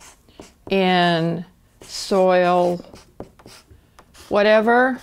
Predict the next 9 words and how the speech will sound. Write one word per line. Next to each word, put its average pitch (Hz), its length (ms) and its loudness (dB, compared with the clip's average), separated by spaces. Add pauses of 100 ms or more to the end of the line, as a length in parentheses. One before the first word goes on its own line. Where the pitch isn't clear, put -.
(140)
or 185 500 0 (2750)
soil 175 680 2
whatever? 208 680 -2 (1000)
And 254 140 2
I'm 277 160 2
just 302 200 2
gonna 302 200 0
pick 339 280 -2
one, 233 460 2